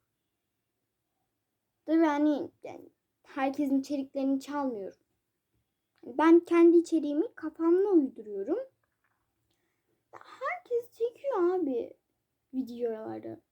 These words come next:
Yani diyorum ki kendi içimden, keşke ben de bir kanal açsam da işte ben de kendi içeriklerimi bu videoya yayınlasam falan düşünüyordum. Ya, ben de o zaman açayım bir tane kanal.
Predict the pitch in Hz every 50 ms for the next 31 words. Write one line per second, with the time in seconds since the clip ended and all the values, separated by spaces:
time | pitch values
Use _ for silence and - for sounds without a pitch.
0 | _ _ _ _ _ _ _ _ _ - 359 392 392 359 349 349 - _ _ 403
1 | 392 466 523 523 427 - _ _ 254 240 226 - _ _ _ _ _ _ _ _
2 | _ _ _ _ - 277 262 247 233 226 226 - _ _ _ 247 240 240 226 240
3 | 269 - _ _ _ _ _ _ _ _ _ _ - 427 453 440 440 - - 415
4 | 415 403 415 403 392 381 349 339 - 349 349 359 359 359 349 339 339 - - -
5 | 330 320 320 320 311 311 302 302 - - 302 320 311 302 311 311 294 269 - 302
6 | 294 285 294 285 302 302 294 - _ _ _ _ _ _ 302 277 - 302 302 269
7 | 277 - - 277 285 277 294 285 269 254 262 262 254 247 240 226 240 254 247 247
8 | 247 240 240 240 233 233 233 240 233 233 240 233 _ 247 247 240 _ _ - 247
9 | 247 233 233 226 226 - - - - 427 427 349 - - - - _ _ _ _
10 | _ _ _ _ _ _ _ _ _ _ _ _ _ _ _ _ _ _ _ _
11 | - - _ _ _ _ _ _ _ _ _ _ _ _ _ 508 587 622 554 523
12 | 480 480 453 440 427 466 480 494 480 - - - - 440 381 320 311 - 311 294
13 | 285 277 269 269 277 302 349 403 453